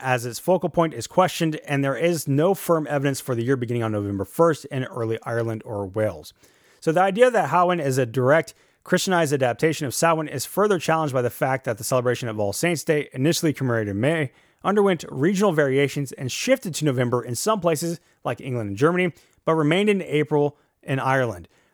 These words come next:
This discrepancy in the dates suggests that the origins of Halloween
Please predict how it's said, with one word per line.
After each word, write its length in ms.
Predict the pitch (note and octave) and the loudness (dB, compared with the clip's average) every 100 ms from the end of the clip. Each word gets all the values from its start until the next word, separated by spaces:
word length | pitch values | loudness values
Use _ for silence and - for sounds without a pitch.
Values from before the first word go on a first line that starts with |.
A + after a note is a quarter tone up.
| _ _ | _ _
This 200 | D3 - | 2 2
discrepancy 680 | E3+ - G3 F#3+ F#3+ G3 F3 | -2 2 2 2 0 2 0
in 240 | D3 F3+ | 2 0
the 80 | F3 | 2
dates 460 | C#3+ D3+ D3+ - - | 4 4 4 -2 -4
suggests 440 | - C3 A#2+ D#3+ D#3 | -4 0 2 2 2
that 100 | C3+ | -2
the 80 | |
origins 300 | C3+ D3+ C3 | 0 0 0
of 80 | A#2+ | -6
Halloween 600 | - E3+ F#3+ F3 E3 E3 | 2 4 6 4 2 0